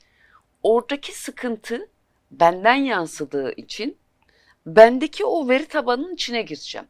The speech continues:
Veri tabanının içine girip oradaki bir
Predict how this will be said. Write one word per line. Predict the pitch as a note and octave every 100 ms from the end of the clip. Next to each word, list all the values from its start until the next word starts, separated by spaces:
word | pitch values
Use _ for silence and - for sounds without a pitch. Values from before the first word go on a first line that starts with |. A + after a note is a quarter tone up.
| _
Veri | F3+ C4 -
tabanının | E4 A#3+ A3
içine | G#3 - F#3+ E3+
girip | F#3+ D#4 - _ _ _ _ _ _ _ _ -
oradaki | A3 A#3+ C4 C4 E4+ G#4+ - _ _ -
bir | E3+ B3 C4+ -